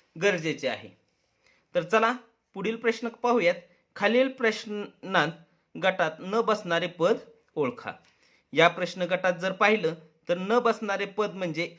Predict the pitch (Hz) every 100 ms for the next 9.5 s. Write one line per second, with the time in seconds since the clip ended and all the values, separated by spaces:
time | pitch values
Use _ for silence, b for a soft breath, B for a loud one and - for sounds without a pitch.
0 | - 208 208 214 214 185 196 180 185 180
1 | 175 180 180 175 170 170 165 180 160 180
2 | 185 160 175 240 254 b b b - 185
3 | 185 170 160 160 156 156 151 165 175 170
4 | 165 180 170 170 160 156 214 240 b b
5 | 147 143 160 160 160 156 156 151 147 196
6 | 262 b b b b 160 202 196 175 156
7 | - 156 160 156 156 139 143 139 143 139
8 | 131 135 392 415 - _ _ - 180 143
9 | 120 110 104 104